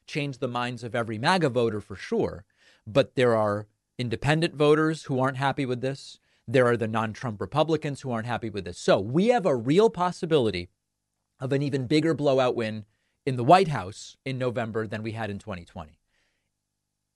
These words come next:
Correlating with this, or being dragged along by its coattails, for lack of a better term, we could see favorable results in the House and Senate. So these are the two possibilities. I know which one I prefer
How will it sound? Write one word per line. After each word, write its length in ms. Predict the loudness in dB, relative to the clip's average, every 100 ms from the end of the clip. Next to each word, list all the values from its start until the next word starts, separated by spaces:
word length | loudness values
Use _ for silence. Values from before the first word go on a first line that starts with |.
| -4
Correlating 640 | 8 8 10 6 2 -2 -6
with 140 | -10
this, 420 | -10 -12 -16 -20 _
or 380 | 2 4 4 0 _ _ _ -20 -20 -8
being 220 | 0 0 0
dragged 420 | 2 2 2 2
along 300 | 2 2 0
by 140 | -2
its 140 | -4 -2
coattails, 720 | -4 -4 -6 -10 -10 -16 -8
for 80 | -2
lack 220 | -2 -2
of 80 | -8
a 60 |
better 200 | -6 -8
term, 380 | -8 -12 -12 -16 _ _ _ _ _
we 200 | 0 2
could 160 | 2 -4
see 460 | -2 0 0 -2 _ _
favorable 540 | _ 4 4 2 0 0
results 380 | -2 0 -2 -2
in 100 | -8
the 60 |
House 320 | -6 -6 -8
and 100 | -12
Senate. 340 | -10 -10 -10 -6
So 220 | 0 0
these 380 | 2 2 2 0
are 120 | -2
the 140 | -2
two 300 | -2 -4 -6
possibilities. 1040 | -4 -4 -4 -6 -6 -4 -4 -6 -14 -20 -20 _ _ _
I 220 | 0 2
know 160 | 4 2
which 340 | 4 2 2
one 160 | -4 -2
I 180 | 0 0
prefer 560 | -2 -10 -8 -8 -8